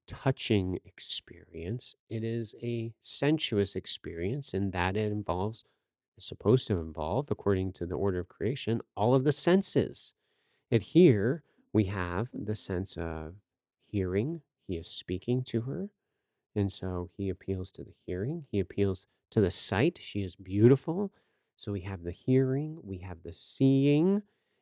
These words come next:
And then look in ver-, in verse ten, we continue. "How beautiful is your love, my sister, my spouse. How much better than wine is your love, and the scent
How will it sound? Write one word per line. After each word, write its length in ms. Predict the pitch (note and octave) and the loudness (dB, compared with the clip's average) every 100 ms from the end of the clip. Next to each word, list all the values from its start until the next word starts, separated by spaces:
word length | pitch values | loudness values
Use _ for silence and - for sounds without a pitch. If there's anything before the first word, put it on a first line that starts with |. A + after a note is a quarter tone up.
| - | -2
And 220 | B2 A#2 | 2 4
then 300 | D#3 D#3+ G#2 | 2 2 2
look 160 | B2 E3 | 2 2
in 160 | D#3 | 2
ver-, 300 | D3+ C#3+ C3+ - | 4 4 4 4
in 160 | B2 | 4
verse 300 | B2 C3+ - - | 6 4 4 -14
ten, 440 | - F#3+ F#3 C2+ - A2+ | -10 -8 -8 -10 -8 -4
we 80 | |
continue. 500 | G#2+ A2+ C#3+ C3+ F2+ - | 0 0 4 4 2 -2
"How 200 | - A#2 | -4 -4
beautiful 640 | G#2 A#2+ F3 F#3 - E3 | 0 6 8 8 4 0
is 160 | E3 D3+ | 0 2
your 140 | D3+ | 2
love, 340 | A#2+ G#2 F#2 F2 - | 2 -2 -4 -10 -14
my 140 | - F2 | -14 -12
sister, 520 | - E2+ - F2+ E2+ - | -12 -12 -10 -12 -12 -18
my 120 | F2 | -18
spouse. 560 | - D#2 E2+ F2 - - _ _ _ | -16 -16 -16 -16 -18 -20 _ _ _
How 100 | - | 2
much 240 | B2 A2+ F#2+ | 4 4 0
better 340 | A#2 C#3 D3+ | 0 2 2
than 240 | C#3+ C#3 A#2 | 2 0 -2
wine 460 | A2 G#2+ A2 A2+ - G#2+ | -4 -2 -2 -4 -6 -8
is 320 | G2+ F#2+ - | -8 -8 -8
your 260 | F#2 F#2+ | -8 -6
love, 440 | F#2+ F2+ E2+ E2 F2 _ _ _ _ | -8 -10 -10 -12 -18 _ _ _ _
and 200 | - G2+ | -4 -4
the 120 | F#2 F#2+ | -4 -6
scent 800 | - - - D3+ C#3 - - | -10 -12 -8 -8 -8 -10 -20